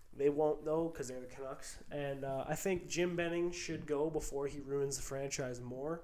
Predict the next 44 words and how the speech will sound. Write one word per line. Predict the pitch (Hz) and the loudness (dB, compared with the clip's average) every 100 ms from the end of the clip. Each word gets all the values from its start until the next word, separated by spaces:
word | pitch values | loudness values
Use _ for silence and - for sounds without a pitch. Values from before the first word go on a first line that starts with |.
| - | -10
Uh, | - 127 | -10 -6
we | 143 | -2
have | 147 | 0
Tyler | 147 151 151 | 2 0 0
Myers | 147 139 147 160 | -2 0 0 0
for, | 160 143 | 0 0
I | |
think, | 135 151 - | 0 -4 4
three | - 143 143 | 4 4 -2
more | 143 135 | -4 -4
years | 131 151 | -4 -2
after | 156 156 170 | -2 -2 -2
this. | 175 185 - - - - - - - - | -4 -4 -8 -10 -16 -18 -18 -16 -14 -8
Not | 131 123 | -6 -6
a | 117 | -6
good | 113 117 | -8 -6
look. | 131 - - - - - - - - | -6 -4 -4 -4 -12 -14 -16 -14 -6
Um, | 123 123 117 117 | -2 0 -2 -6
Travis | - 156 151 | -4 -2 0
Green, | 147 139 151 | -2 -2 -2
I | 123 | -4
like | 117 139 | -6 -6
him, | 160 151 | -6 -8
but | 110 | -10
he | 131 | -10
kinda | - 135 | -10 -8
has | 131 127 | -8 -8
to | - | -8
go, | 120 | -10
too. | 120 147 120 - - - | -10 -10 -12 -14 -4 2
So | 123 | 2
that's | 120 120 | 2 -8
kinda | - 135 | -10 -8
where | 131 | -8
I | 127 | -8
stand | 123 - 120 117 | -8 -8 -8 -8
on | |
the | 110 | -10
Canucks | - 113 120 - | -8 -8 -8 -6
right | 139 | -6
now. | 143 143 - - - | -4 -6 -6 -10 -10
They | - | -8
need | 123 123 | -6 -6
work. | 120 160 - | -6 -8 -8